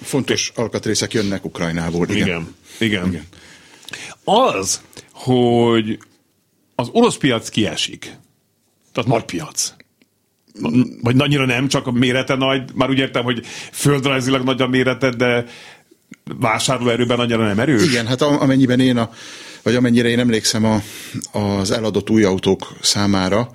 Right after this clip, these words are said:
Speaker 1: úgy nagyjából, nagyjából a francia és a, a brit piaccal lehetett összevetni, már hogy külön-külön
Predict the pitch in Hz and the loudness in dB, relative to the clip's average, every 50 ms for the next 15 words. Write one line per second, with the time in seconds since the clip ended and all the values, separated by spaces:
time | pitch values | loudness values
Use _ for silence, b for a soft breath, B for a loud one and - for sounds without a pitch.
0 | B B B B B B B B - - 113 110 95 - - - 110 110 110 98 | B B B B B B B B 0 2 2 2 2 0 2 2 4 4 4 2
1 | 104 104 101 98 87 87 98 98 104 101 101 B B B B B B B - 104 | 0 0 0 0 2 4 4 4 4 4 0 B B B B B B B -2 -2
2 | 98 95 101 98 95 87 98 98 92 - - 104 98 98 90 - - 92 90 85 | 0 2 0 0 2 2 2 2 2 0 0 0 0 2 0 0 0 0 2 2
3 | 82 85 85 85 85 - 90 85 85 B B B B B - - 92 78 101 101 | 2 2 2 0 0 0 0 -2 -2 B B B B B -6 -6 -4 -2 -2 -2
4 | 95 - - - - 85 82 85 85 - - 82 85 85 85 82 82 82 - 82 | -2 -4 -4 0 0 0 0 0 -2 -2 -2 -2 0 0 0 0 0 -2 -2 -2
5 | 80 - 85 85 - - 85 80 82 - - 92 82 78 85 80 - 104 85 82 | -2 -2 -2 -2 0 0 0 -2 -2 -2 0 -2 0 0 -2 -2 -2 0 0 0
6 | 80 - 90 80 82 87 | 0 0 -2 -2 -2 -4